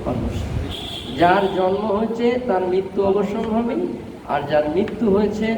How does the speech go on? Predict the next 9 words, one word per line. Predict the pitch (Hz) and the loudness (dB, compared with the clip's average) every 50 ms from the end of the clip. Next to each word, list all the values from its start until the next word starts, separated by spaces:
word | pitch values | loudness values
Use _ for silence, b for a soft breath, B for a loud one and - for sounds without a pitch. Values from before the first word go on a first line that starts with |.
| - - | 0 0
তার | 175 165 160 165 156 | 0 0 0 0 -2
জন্ম | 156 160 151 160 170 190 214 208 | -4 -4 -4 -4 -2 -2 -4 -2
অবশ্যম্ভাবী। | - 139 131 135 135 131 - - 120 - - - - - - - - - - - - - - - - - - - - - - - - - - - | -2 -2 -2 -2 -4 -4 -6 -6 -6 -6 -8 -8 -10 -10 -12 -12 -12 -12 -12 -12 -12 -12 -12 -12 -12 -12 -12 -12 -12 -12 -12 -12 -12 -12 -4 0
তাহলে | - 165 170 196 233 240 233 202 | 0 2 4 4 4 4 4 4
এই | 185 - - 196 185 185 - - | 2 2 2 2 2 2 2 2
জড়জগতে | 160 175 180 196 208 208 214 233 226 226 226 - - 254 233 208 175 196 233 - - - - - - - - | 2 2 4 4 4 2 2 0 0 0 -2 -2 0 0 0 2 2 2 0 -2 -4 -6 -8 -10 -12 -8 -4
জন্ম | 156 180 190 196 196 208 220 226 226 220 | 0 0 2 2 0 0 -2 -2 -2 0
মৃত্যুটা | 196 208 202 - - - 208 - - | 0 0 0 -2 -2 -2 -2 0 0
অবধারিত। | - - - 190 196 202 208 190 - 82 - - - - - - | 0 2 2 4 4 4 4 2 0 -2 -2 -2 -4 -4 -6 -8